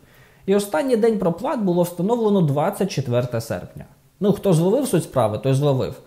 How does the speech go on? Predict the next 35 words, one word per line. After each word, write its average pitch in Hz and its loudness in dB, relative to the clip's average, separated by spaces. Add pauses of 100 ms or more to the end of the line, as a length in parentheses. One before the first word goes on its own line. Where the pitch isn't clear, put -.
(420)
Так 151 -4
що 208 0
мені 226 2
особисто, 233 -2
наприклад, 185 -2
чхати 143 -2
на 95 -6
цю - -12
аварію, - -14 (200)
бо 143 -4
я, 165 0
чесно 170 -4
кажучи, 160 -2
не 165 2
здивований 147 2
побаченому. - -12 (240)
А 139 2
от - 0
питання 269 -2
одне. 165 -2 (300)
Звідки 156 0
сумка? 160 -2 (440)
І 135 -2
кому, 170 2
раз 101 -6
перевозити 120 0
з - -10
Полтави 127 0
до 117 -4
Києва 135 0
доручили 123 -2
цілому 139 0
народному 117 -2
депутатові, 175 -2
вона 156 -2